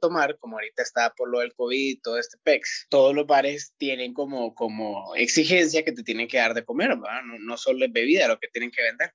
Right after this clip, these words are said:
Como restaurante, como que operaron como restaurante. Entonces, te, te decían que, bueno, que no había problema con consumir alcohol, pero tenías que comerte tres entradas, güey. Imagínate, vos.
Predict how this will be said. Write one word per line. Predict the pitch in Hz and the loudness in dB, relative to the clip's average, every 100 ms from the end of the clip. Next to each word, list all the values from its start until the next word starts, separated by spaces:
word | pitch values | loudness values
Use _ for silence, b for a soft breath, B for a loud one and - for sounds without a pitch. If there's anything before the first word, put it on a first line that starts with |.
| - | -6
Como | 139 139 | 0 2
restaurante, | 147 151 160 226 160 | 4 4 4 4 0
como | 156 | -4
que | 151 | -6
operaron | 135 143 165 | -4 -4 -4
como | 170 151 | -6 -4
restaurante. | 131 - 123 131 123 | -6 -6 -8 -8 -10
Entonces, | 113 117 139 147 151 139 _ _ - | -8 0 0 2 0 0 _ _ -4
te, | 143 147 139 143 | 0 2 0 -2
te | - 156 | 2 2
decían | 165 190 180 | 4 4 4
que, | 175 175 | 2 -2
bueno, | 156 143 | -2 -4
que | 139 127 | -6 -6
no | |
había | 123 123 | -2 -4
problema | 123 156 165 175 | -2 0 0 0
con | 175 | -2
consumir | 170 170 175 175 | -4 -6 -2 0
alcohol, | 175 185 185 | 0 2 0
pero | 160 139 | 0 -4
tenías | 131 127 | -6 -8
que | 131 151 | -8 -6
comerte | 135 139 147 170 160 - | -4 -4 -6 -6 -6 0
tres | 156 180 220 202 - - | 4 4 2 -6 -12 -16
entradas, | - 127 113 143 160 107 90 | -10 -10 -4 0 2 0 -4
güey. | 92 | -14
Imagínate, | 131 117 113 101 - 117 | -10 -8 -4 -2 -2 -2
vos. | 104 117 | -4 -6